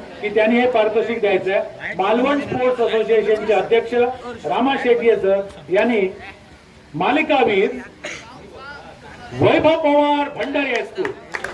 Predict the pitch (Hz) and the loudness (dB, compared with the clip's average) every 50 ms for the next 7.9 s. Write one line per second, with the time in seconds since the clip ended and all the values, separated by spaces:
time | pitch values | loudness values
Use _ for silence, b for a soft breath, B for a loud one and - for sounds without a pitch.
0 | - - - 254 240 - 233 233 220 208 196 190 196 - - - - - - - | -8 -6 -6 -6 -2 0 0 0 0 0 2 2 0 0 -2 -8 -14 -16 -18 -6
1 | 170 202 214 208 208 214 240 247 240 247 240 240 247 247 247 240 226 214 214 240 | 0 0 2 2 2 0 0 0 0 0 -2 0 0 -2 0 0 -2 -2 -2 -2
2 | 262 254 - 254 214 220 202 - - 190 196 202 - - - - - - 220 220 | -4 -4 -4 0 0 0 0 0 0 0 -2 -2 -2 -6 -12 -16 -10 -8 -8 -6
3 | - 226 226 226 - 294 294 - 294 285 277 262 254 254 262 262 262 254 254 254 | -4 -4 -4 -2 -2 -4 -2 0 -2 -2 -2 -2 -2 -2 -2 -2 -2 -2 -2 -4
4 | 254 254 247 214 220 233 233 240 233 - 233 247 220 208 220 - - - - - | -2 -2 0 0 0 -2 2 2 0 2 2 0 0 0 0 -4 -6 -12 -16 -20
5 | - - 170 190 208 233 240 240 240 247 - - - - - - 156 156 175 202 | -16 -10 -8 -6 -4 -2 -2 -2 -4 -6 -8 -14 -18 -20 -20 -20 -20 -18 -18 -18
6 | 208 - - - - - - - 156 - 160 160 226 - - 269 262 269 277 254 | -18 -18 -18 -18 -18 -18 -18 -20 -18 -12 0 2 2 2 2 -2 -2 -2 -2 0
7 | - 240 240 240 247 247 240 233 240 240 240 247 240 214 208 233 240 | 0 0 0 0 0 -2 -2 -2 -2 -2 -2 -4 -6 -6 -6 -6 -6